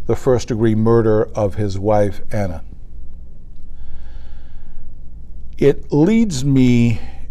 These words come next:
to reflect, it leads me to think of how callous we have become as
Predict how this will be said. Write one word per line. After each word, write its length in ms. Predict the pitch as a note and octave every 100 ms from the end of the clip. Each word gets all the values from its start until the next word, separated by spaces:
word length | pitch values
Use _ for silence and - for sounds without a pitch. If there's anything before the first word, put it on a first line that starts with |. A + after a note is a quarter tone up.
| - -
to 160 | - B2
reflect, 580 | A#2 G2+ - B2+ C3 B2
it 160 | A2+
leads 360 | B2+ D#3+ E3+ B2
me 120 | B2+
to 120 | G#2+
think 420 | G#2 - C3 B2 -
of 280 | A#2 G#2+
how 320 | - - B2+ A2
callous 760 | - - C3+ C3 C3 A#2 -
we 160 | - G#2
have 180 | G#2+ G#2
become 440 | G2 - A2 A2 - - -
as 260 | A2 A2+ A2